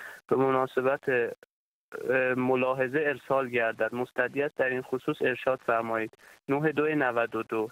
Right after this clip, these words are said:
دادستان تهران. بعد توی همون تاریخ آقای لاریجانی هم نوشته: «مشاور محترم، جناب آقای خلفی، به دقت پرونده رو مطالعه و نظر مشورتی خودتون رو به دادستان اعلام کنید.»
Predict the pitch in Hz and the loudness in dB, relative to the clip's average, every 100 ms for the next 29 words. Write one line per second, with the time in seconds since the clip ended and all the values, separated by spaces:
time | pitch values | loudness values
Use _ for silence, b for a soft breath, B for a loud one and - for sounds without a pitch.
0 | _ - 120 - 127 120 127 - 110 110 | _ -2 -2 -2 0 0 0 0 0 0
1 | 123 _ B B B B B - 151 185 | -4 _ B B B B B -2 0 0
2 | - _ _ - 185 175 190 196 180 170 | -6 _ _ -4 -4 0 0 0 -2 0
3 | 156 160 180 - 151 160 175 170 151 151 | 2 2 -4 -2 0 2 2 0 0 -2
4 | 147 165 180 160 151 - 160 165 165 170 | 0 0 0 0 -2 -2 -2 -2 -2 -2
5 | 170 165 143 135 131 131 131 123 123 147 | 0 2 2 2 2 0 0 0 0 0
6 | 156 143 131 131 - 123 120 - 123 131 | 0 0 0 0 -2 0 0 -2 -4 -2
7 | 131 127 147 147 - 131 131 131 143 139 | 0 0 -2 -2 -2 0 0 0 0 0
8 | 120 - b b b - 131 139 127 135 | -2 -6 b b b -2 0 2 2 0
9 | 151 170 143 131 143 160 143 - 135 127 | 0 0 0 0 0 0 -2 -2 -2 -2
10 | - 156 156 - 165 151 135 131 - - | -4 -4 -4 -2 -2 0 0 -2 -4 0
11 | 147 147 131 127 123 - 113 113 | 0 2 0 2 -2 -2 -4 -4